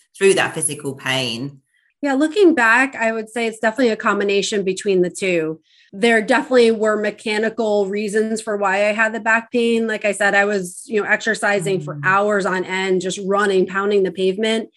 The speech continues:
Speaker 2: At the time of the back pain, I went to a practitioner and they did an x-ray on my spine. And between my L four, L five, that disc was about a quarter less than what it should have been. So it was compressed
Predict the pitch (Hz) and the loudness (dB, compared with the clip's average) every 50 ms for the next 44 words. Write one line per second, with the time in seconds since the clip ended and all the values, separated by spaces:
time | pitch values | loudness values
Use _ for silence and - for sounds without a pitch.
0 | _ - - _ _ _ _ _ _ _ - 220 233 233 226 214 214 - 214 214 | _ -20 -20 _ _ _ _ _ _ _ -2 0 0 0 -2 -4 -4 -2 0 0
1 | 214 220 220 220 220 202 180 190 175 196 190 202 214 214 - 214 208 196 190 185 | 2 2 2 0 -2 -2 -4 -2 0 0 2 2 0 0 -2 -2 -2 -2 -2 -2
2 | 196 196 202 - 208 190 180 - - 196 185 - - - 196 190 - 202 196 196 | -2 -2 -2 -2 -2 -4 -4 -2 -2 -4 -4 -4 -6 -6 -6 -2 0 0 0 2
3 | 190 185 185 185 185 185 185 175 - - 185 185 185 185 185 170 214 214 185 196 | 2 2 2 2 2 2 0 0 -2 -6 -8 -6 -6 -6 -4 -4 -4 -2 -2 -2
4 | 170 180 185 185 - - 196 196 190 185 180 180 170 175 180 175 - - - 185 | -2 -2 -4 -4 -4 -4 -2 0 0 2 2 2 0 0 -2 -4 -8 -8 -4 -2
5 | 190 185 185 185 185 185 175 175 170 180 180 - _ _ _ _ _ _ _ _ | -2 -2 0 0 0 0 0 0 0 0 -2 -4 _ _ _ _ _ _ _ _
6 | - 214 196 - - 220 202 202 202 196 185 185 185 180 180 180 180 185 175 - | -6 -6 -4 -2 0 2 2 4 4 4 4 4 4 2 2 0 0 -2 -4 -6
7 | - _ - 202 208 202 185 - - 220 202 208 196 185 180 185 175 - 214 196 | -10 _ -4 0 0 0 0 0 2 2 4 4 6 4 4 2 2 2 2 2
8 | 196 196 180 190 175 170 170 - 226 220 214 196 185 - - - - - 220 196 | 2 2 2 0 -2 -2 -2 -2 0 0 0 0 -2 -6 -10 -12 -10 -6 -4 -2
9 | 196 175 202 180 208 196 185 185 185 - - _ - 214 196 - _ - - 247 | -2 -2 0 2 2 2 2 2 0 -4 -6 _ -8 -8 -8 -10 _ -4 2 4
10 | 262 254 240 233 220 214 196 185 214 226 226 - - - - 220 208 196 190 190 | 6 6 6 6 4 2 2 0 2 2 2 0 -2 -4 -4 -2 0 0 0 0
11 | 190 190 - 180 - 208 202 190 175 180 165 165 170 170 196 196 190 196 202 - | -2 -2 -4 -4 -4 -2 -2 0 0 -2 -2 0 -2 -2 -2 -2 -2 -2 -4 -4
12 | - - 190 185 - - 208 190 175 175 - - - - - | -4 -4 -4 -2 0 0 2 2 0 -2 -6 -12 -18 -20 -20